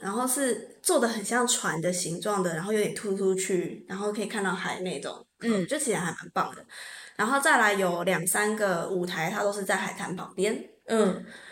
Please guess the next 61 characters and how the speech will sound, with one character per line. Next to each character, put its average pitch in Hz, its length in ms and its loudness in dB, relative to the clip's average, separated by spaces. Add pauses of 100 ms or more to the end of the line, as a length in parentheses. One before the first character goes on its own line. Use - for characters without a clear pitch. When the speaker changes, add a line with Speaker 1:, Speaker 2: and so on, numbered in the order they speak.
(180)
Speaker 1:
然 202 260 0
后 247 240 4
有 190 180 2
一 185 120 4
个 196 120 6
是 208 160 0
在 208 640 2
五 185 140 2
星 202 180 -2
级 202 140 -2
大 185 160 4
饭 185 200 0
店 180 200 0
里 180 160 -10
面， 165 280 -4
然 208 120 -4
后 330 100 0 (100)
这， 339 180 4 (100)
我 214 80 0
刚 233 80 2
刚 285 100 2
讲 220 160 0
的 180 80 -2
这 208 180 2
些， 208 180 -2
它 240 160 -2
全 233 200 -6
部 190 140 -4
都 190 140 -2
围 - 180 -8
起 - 180 -6
来， - 120 -4
就 269 100 2
是 311 120 2
你 226 60 4
要 196 140 4
进 240 180 2
到 226 160 4
这 220 140 2
一 196 180 4
区 190 200 0
块， 208 180 -2
你 160 100 -4
是 220 120 -2
要 208 100 4
有 190 140 2
那 180 140 0
个， 131 440 -4 (160)
就 208 100 -4
是 196 320 -2
环， 160 160 -2 (160)
手 185 220 -6
环。 - 180 -12
Speaker 2:
超 285 360 6
级 233 240 -2
bubble。 196 640 2 (220)
Speaker 1:
超 320 340 0
级 247 240 -4
bubble， 254 340 2
所 302 180 0
以 349 300 -2